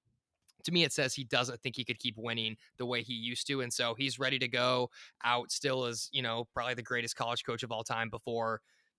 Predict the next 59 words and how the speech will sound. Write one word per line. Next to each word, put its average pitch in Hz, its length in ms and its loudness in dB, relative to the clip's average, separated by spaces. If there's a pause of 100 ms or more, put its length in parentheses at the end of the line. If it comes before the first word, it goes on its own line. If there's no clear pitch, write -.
everything 117 400 -2
could 123 180 -6
potentially 120 640 -2 (140)
go 120 120 2
to 117 60 -4
shit 120 300 2
and 120 100 -6
we 120 120 -4
see 120 200 -2
Bama 120 360 2
go 120 180 0
eight 120 180 0
and 120 80 -10
four 135 240 0
or 127 60 0
something 104 320 -6
like 101 240 -6
that. 104 220 -2
'Cause, - 320 -4 (500)
I 120 80 0
mean, 120 100 -2
it 131 120 -2
seems 147 180 0
like 139 100 4
everybody 139 260 4
else 123 140 2
caught 113 220 2
up. 101 300 -2
And 113 280 0
with 123 200 -2
how 135 260 4
easy 131 360 0
it 139 100 4
is 139 300 2
to 123 280 4 (300)
get 147 200 4
talent 127 380 0
through 139 120 0
the 127 60 0
portal 120 360 -2
now, 151 380 4 (340)
you 131 260 -6
can't 156 300 0
just 127 380 2 (140)
recruit 127 440 -4
well 117 380 2
and 117 120 -6
dominate 110 420 0
college 104 340 -4
football 104 360 -6
anymore. 104 380 -6
It's 107 100 -6
a 120 80 -2
lot 117 240 0
more 113 180 -2
level 110 300 -2
playing 110 380 -4
field. 101 320 -10
So, 110 280 -2